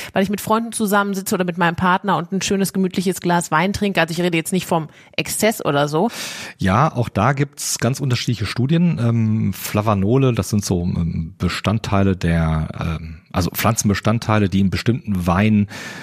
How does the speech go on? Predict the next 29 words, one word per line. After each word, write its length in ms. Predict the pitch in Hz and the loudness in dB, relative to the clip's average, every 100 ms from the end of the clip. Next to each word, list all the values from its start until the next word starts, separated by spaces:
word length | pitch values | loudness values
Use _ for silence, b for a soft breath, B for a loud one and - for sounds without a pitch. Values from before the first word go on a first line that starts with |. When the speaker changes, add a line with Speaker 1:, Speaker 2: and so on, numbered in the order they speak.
| B B - | B B -18
Speaker 2:
vermehrt 960 | - - 87 90 92 113 - - - - _ - | -12 -2 2 4 4 2 0 -8 -10 -16 _ -10
vorhanden 720 | - 90 - 95 113 147 131 | -4 -2 -2 0 0 0 0
sind 400 | 117 117 123 120 | 2 4 2 0
und 100 | 92 | 0
das 160 | 101 - | 0 -2
ist 120 | - | -4
gut 160 | 107 - | -4 -2
fürs 140 | - | 0
Herz-Kreislauf-System. 1120 | 82 - - 98 - 104 - - - 110 110 B B B B B B | -2 0 0 0 0 -2 -2 -4 0 2 2 B B B B B B
Ähm, 360 | - 95 92 92 - | 2 4 4 2 2
andere 260 | 98 95 | 2 2
Studien, 520 | - 107 98 95 98 - | 2 0 2 0 -2 -4
Studien 260 | - 95 | 0 2
sagen, 200 | 90 90 | 2 0
ja, 220 | 82 90 90 | 2 0 -2
das 240 | - 87 - | -4 -4 -6
vielleicht 380 | - - 87 - | -6 -4 -2 -2
nicht 160 | 104 | 0
so 140 | 110 92 | -2 0
ganz, 380 | 98 - - | -2 0 -4
ganz 220 | - 110 - | 0 0 0
so 100 | 98 | 0
gut. 300 | 104 110 B B B B B B | 0 0 B B B B B B
Ich 60 | - | -2
glaube, 120 | 101 | 0
so 60 | 104 | 2
ein 40 | |
Glas 340 | 101 95 - 92 | 2 2 2 0
Rotwein 640 | 101 - 90 90 92 | -2 0 2 2 0